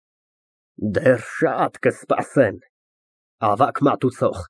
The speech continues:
մեր հատուկ ծրարների մեջ մի, մի դյուժին բացիկ դրեք պարոնների համար։ Այո, այո, ստիպված ենք ելք գտնել դժվար կացությունից։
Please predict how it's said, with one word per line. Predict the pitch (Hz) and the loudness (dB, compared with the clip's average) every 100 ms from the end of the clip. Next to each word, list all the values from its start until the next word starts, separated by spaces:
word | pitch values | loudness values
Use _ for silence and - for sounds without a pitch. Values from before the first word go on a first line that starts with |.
| _ _ | _ _
մեր | 87 104 104 | -2 -2 0
հատուկ | 101 139 131 - | 0 2 0 0
ծրարների | 143 113 117 110 117 123 | -2 2 2 2 0 0
մեջ | 104 123 127 | 0 -4 -4
մի, | 113 113 | -4 -4
մի | 117 120 135 | 0 2 2
դյուժին | 117 139 139 113 151 131 | 2 2 2 2 2 4
բացիկ | 135 131 185 160 | 2 0 -6 -4
դրեք | - 110 95 - | -4 -4 -4 -4
պարոնների | 110 101 101 98 90 101 | -4 -2 -4 -4 -6 -8
համար։ | - 95 - - _ _ _ _ _ _ _ _ _ _ - | -10 -10 -12 -18 _ _ _ _ _ _ _ _ _ _ -6
Այո, | 95 101 110 113 | -2 0 2 2
այո, | 104 135 123 | 4 2 2
ստիպված | - - 107 - 117 - | -2 -6 -6 -2 -2 0
ենք | 123 104 - | -2 -2 -2
ելք | 123 127 - - | 0 0 -2 -6
գտնել | 131 - 139 113 | -6 -2 0 2
դժվար | 120 113 107 120 | 0 -2 -2 -4
կացությունից։ | - 107 - 120 - 107 101 - | -4 -8 -6 -8 -6 -6 -6 -8